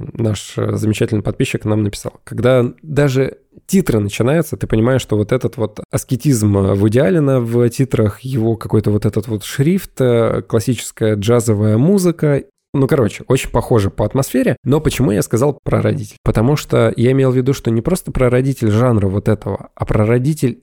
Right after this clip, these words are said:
определённого вот этого направления фильмов, которые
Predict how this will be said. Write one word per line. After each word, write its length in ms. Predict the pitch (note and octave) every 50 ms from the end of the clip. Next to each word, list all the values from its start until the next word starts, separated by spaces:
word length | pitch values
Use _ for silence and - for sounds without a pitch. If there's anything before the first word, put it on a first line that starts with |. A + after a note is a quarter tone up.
| _ _
определённого 720 | - G#2+ - - A#2+ A2 A#2+ C3 D#3 D#3+ D#3 C#3 B2 A#2
вот 220 | A2+ A#2 A2+ -
этого 240 | C3 B2 B2 A2 G#2+
направления 960 | G#2+ A2 G#2+ - B2+ A#2+ B2 C#3 C#3+ C3 A2+ A2+ A2 A2 G#2+ G#2+ G#2 G#2 - - -
фильмов, 320 | - - G3 B3+ F#3+ C3+ -
которые 500 | - - - C#3 D#3 E3 D#3 C#3 A#2+